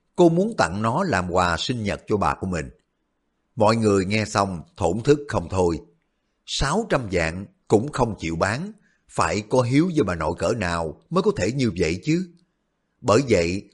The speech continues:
ánh mắt của bọn họ nhìn Dương Tử Mi có thêm vài phần kính nể. Dương Tử Mi tiếp tục cúi đầu mở đá. Sau khi mở xong xuôi,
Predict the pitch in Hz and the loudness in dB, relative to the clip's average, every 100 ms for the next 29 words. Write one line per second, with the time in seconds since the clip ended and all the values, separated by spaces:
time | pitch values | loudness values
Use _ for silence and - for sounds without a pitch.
0 | _ - 120 160 160 156 95 87 85 85 | _ -6 -4 -2 -2 0 -2 0 0 0
1 | 98 98 78 78 104 80 85 101 98 90 | 0 -2 -4 0 -2 0 -4 0 0 0
2 | 76 _ - 202 170 160 127 107 82 - | -4 _ -4 -2 2 0 2 0 0 -2
3 | 82 71 - 120 107 73 104 - _ _ | -4 -4 -6 -4 -2 -2 -4 -10 _ _
4 | _ _ _ _ - 123 120 95 82 104 | _ _ _ _ 0 2 2 0 -4 0
5 | 107 95 82 _ - 202 - 92 - - | 0 0 -4 _ -2 -2 2 -2 -2 0
6 | 160 143 82 71 76 90 101 101 139 _ | 0 2 0 -2 -4 -2 0 -2 -4 _
7 | _ _ _ - - 170 151 160 147 104 | _ _ _ -8 -2 -2 0 0 2 0
8 | 80 110 101 85 98 98 | -2 -2 -4 0 2 2